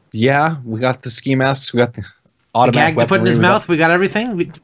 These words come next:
Speaker 2: what's going on? You seem kinda hesitant here. What's, what's the problem?
Speaker 1: Well, I just think we might, we might have gone a little too far.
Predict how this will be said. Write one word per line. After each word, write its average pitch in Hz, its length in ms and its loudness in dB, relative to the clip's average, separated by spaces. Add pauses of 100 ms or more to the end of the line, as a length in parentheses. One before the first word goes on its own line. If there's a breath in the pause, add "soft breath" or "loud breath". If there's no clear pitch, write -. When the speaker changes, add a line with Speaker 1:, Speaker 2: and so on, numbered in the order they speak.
Speaker 2:
what's 214 160 -4
going 269 180 2
on? 190 160 2
You 156 80 -4
seem 185 260 -2
kinda 180 300 2
hesitant 156 480 -2
here. 123 200 0
What's, 139 340 -4
what's 156 160 -4
the 160 60 -6
problem? 139 420 -2 (880)
Speaker 1:
Well, 196 120 -2
I 226 40 2
just 269 240 -2
think 208 220 0
we 180 80 4
might, 143 360 0 (1500)
we 123 120 -2
might 175 120 4
have 165 80 0
gone 143 180 2
a 127 40 2
little 120 220 0
too 120 200 0
far. 92 500 0